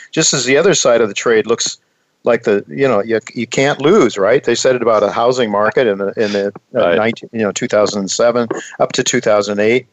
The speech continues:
Speaker 1: You couldn't lose buying a house, uh, buying houses and, and leveraging up on the houses as, as well.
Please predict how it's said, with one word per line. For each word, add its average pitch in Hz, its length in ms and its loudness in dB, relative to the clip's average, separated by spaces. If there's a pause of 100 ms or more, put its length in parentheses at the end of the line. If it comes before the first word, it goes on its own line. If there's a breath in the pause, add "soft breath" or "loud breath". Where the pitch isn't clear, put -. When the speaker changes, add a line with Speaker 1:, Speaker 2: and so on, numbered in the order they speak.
(200 soft breath)
Speaker 1:
You 120 100 -10
couldn't 175 340 0
lose 151 280 4
buying 107 300 0
a 101 80 0
house, 104 420 0 (480 soft breath)
uh, 110 260 2
buying 113 340 0
houses 117 480 -2
and, 101 200 -2
and 101 180 -4
leveraging 113 480 0
up 120 180 0
on 98 120 -2
the 95 80 -2
houses 104 460 -2
as, 104 280 -4
as 107 180 -2
well. 101 360 0